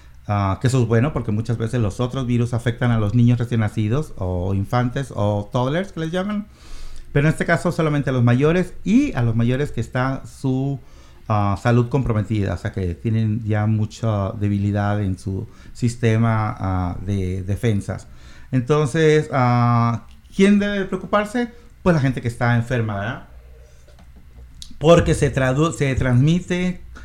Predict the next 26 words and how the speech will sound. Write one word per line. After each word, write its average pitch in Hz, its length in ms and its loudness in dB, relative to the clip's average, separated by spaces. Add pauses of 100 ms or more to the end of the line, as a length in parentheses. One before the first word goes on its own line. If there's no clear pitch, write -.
(260)
eso 156 220 -2
me 170 80 2
asustó 117 340 -2
un 113 80 -2
poquito, 101 500 -8
pero 101 220 -4
no 113 160 4
se 139 120 -2
espanten, 104 540 -2
no 104 140 -2
se - 80 -6
espanten, - 500 -12
¿verdad? 123 260 -6 (360)
Que 131 80 -2
el, 131 120 0
por 120 260 2
droplets. 131 580 0 (420)
Y - 140 -8
tuve 120 240 -4
que 160 80 -6
meter, 131 340 -6
que, - 160 -10
a 85 160 -10
meterme 123 340 -6
que 120 100 -2
era 92 160 0